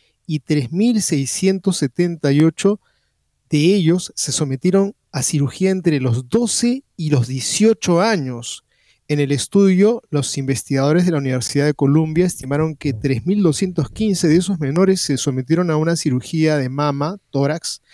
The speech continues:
y cuatrocientos cinco de ellos a una cirugía genital.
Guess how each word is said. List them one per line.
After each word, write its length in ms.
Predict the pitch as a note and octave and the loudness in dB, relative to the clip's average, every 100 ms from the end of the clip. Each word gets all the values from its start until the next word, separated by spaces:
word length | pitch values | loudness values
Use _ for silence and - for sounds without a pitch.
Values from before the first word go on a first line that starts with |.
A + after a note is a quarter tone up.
| - - - - | -20 -20 -18 -6
y 80 | D3+ | -2
cuatrocientos 680 | E3 D#3 D3+ A3 B3+ G#3+ F3 | 0 2 2 2 0 0 0
cinco 500 | B3 B3+ A3+ A#3+ F#3 | 0 -2 2 2 4
de 100 | D3+ | 2
ellos 580 | D#3+ A#3+ A3 A#3 A3+ | 4 4 4 2 2
a 80 | - | 0
una 200 | D#3 G#3 | -2 0
cirugía 540 | G3+ F3+ C#3 - G3 G#3 | -2 -2 -2 0 -2 -2
genital. 800 | - D#3 C3 B2+ G#3+ A3+ C3+ A#2 | -4 -4 -4 -4 0 0 -2 -8